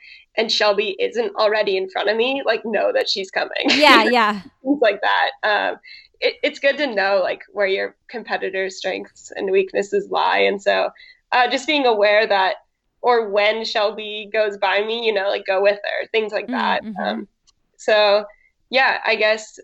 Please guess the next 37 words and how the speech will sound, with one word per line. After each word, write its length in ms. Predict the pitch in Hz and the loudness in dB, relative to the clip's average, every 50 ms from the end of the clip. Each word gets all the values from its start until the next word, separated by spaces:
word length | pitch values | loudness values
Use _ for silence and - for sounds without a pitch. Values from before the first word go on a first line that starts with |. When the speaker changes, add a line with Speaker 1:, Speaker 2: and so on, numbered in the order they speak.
| - | -4
Speaker 1:
uh, 260 | - 214 196 196 - - - - - - - _ _ _ - | -2 -2 -2 -2 -4 -6 -8 -12 -20 -20 -20 _ _ _ -2
but 140 | 226 254 247 | -2 0 2
that's 200 | 269 269 269 - | 2 0 2 2
why 100 | 294 262 | 2 4
I 40 | 247 | 4
like 180 | 240 226 - | 4 2 2
racing. 300 | 202 220 240 233 - 196 190 | 0 -2 -2 -2 -2 -2 0
You 60 | 185 | 0
never 180 | 196 190 190 190 | 0 0 0 0
know 240 | 185 190 190 185 180 | 0 0 0 0 -2
what's 180 | 180 185 - | -4 -4 -6
gonna 160 | - 196 185 - | -6 -6 -6 -4
play 220 | - - - - | -4 -6 -4 -2
out, 280 | 165 175 - 202 - - - - | -2 -2 -2 -2 -4 -4 -4 -4
um, 360 | 190 160 113 107 87 - - _ _ - - - _ _ | -2 -2 -2 -4 -6 -10 -14 _ _ -20 -20 -20 _ _
and 160 | - - 214 - | -4 -4 -2 -2
who's 220 | 254 220 214 196 | -2 -2 -2 -2
gonna 160 | - 202 196 | -2 -2 0
be 160 | 190 185 185 | 0 0 0
where. 300 | 185 190 185 180 180 185 185 - | 0 0 0 0 0 0 -2 -2
And 200 | - - - - | -4 -6 -6 -4
so, 360 | - - - - - - - _ - - - _ _ _ _ _ _ _ _ | -2 -2 0 0 -2 -4 -8 _ -20 -20 -20 _ _ _ _ _ _ _ _
yeah, 360 | - 208 185 123 101 101 233 - - | -2 0 0 0 0 -2 -4 -4 -2
it, 280 | - 247 - - - 233 | 0 0 0 -2 -4 -2
but 140 | 269 269 269 | 0 2 2
it 100 | 277 277 | 2 2
is 200 | 277 262 240 - | 2 0 0 -2
good 180 | - 214 196 | -2 -2 -2
to 80 | 196 196 | -2 -2
know, 220 | 190 190 180 190 | -2 -2 -2 -2
you 200 | - - 196 214 | -4 -2 -4 -4
know, 140 | 185 180 - | -2 -2 -4
like, 140 | 110 113 - - - | -4 -6 -8 -8 -2
where 200 | 208 202 185 - | 0 0 0 0
people's 380 | 214 208 - - - 196 - | -4 -10 -12 -12 -12 -12 -10
strengths 340 | - - - - - - - | -10 -8 -8 -8 -10 -10 -8
are. 300 | - 92 95 - - | -6 -4 -4 -4 -6